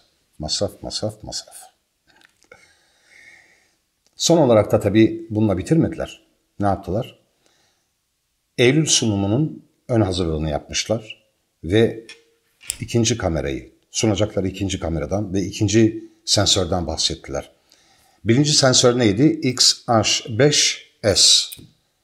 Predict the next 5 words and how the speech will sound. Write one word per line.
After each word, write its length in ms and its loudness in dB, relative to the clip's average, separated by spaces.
İkinci 380 0
sensörümüz 920 0
X 300 2
H 180 2
beş 640 0